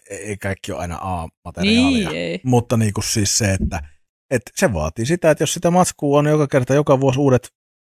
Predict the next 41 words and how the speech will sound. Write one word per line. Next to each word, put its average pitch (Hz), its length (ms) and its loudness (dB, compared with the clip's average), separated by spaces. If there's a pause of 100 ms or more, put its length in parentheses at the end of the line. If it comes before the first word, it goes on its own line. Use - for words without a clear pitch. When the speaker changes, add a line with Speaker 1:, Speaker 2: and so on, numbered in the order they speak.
(380)
Speaker 1:
kiertueet 113 500 2
ja 113 100 2
muuta, 113 320 2
niin 110 140 -2 (180)
sitä - 300 -2
on 127 120 -2
tehtävä. - 500 -2 (280)
Speaker 2:
Sitä 277 160 -2
on 262 120 0
vaan 285 220 0
pakko 254 340 -6
kirjoittaa. 190 560 -4
Speaker 1:
Niin, 156 100 0 (100)
ja 180 60 -2
silloin 180 280 4
se 165 80 2
määrä, 196 340 4
mitä 139 220 0
sä 156 100 0
kirjoitat, 143 560 2
on 151 240 -4 (180)
ihan 139 360 2
käsittämätön. 175 840 -2
Speaker 2:
Jep. 78 100 -8 (400)
Speaker 1:
Totta - 200 0
kai 220 180 4
se 196 80 4
on 190 60 2
tämmöisellä 185 340 4
aloittelevalle, 151 640 4
niin 139 200 0
kuin, 147 160 0 (540)
äh, 123 40 -10 (260)
tota, 131 680 2 (360)
harrastelevalla 127 840 4
silleen, 120 400 2
että 104 120 -2
kun 123 80 0
säkin 117 260 2
käyt 113 160 -2
täyspäiväisesti 110 520 0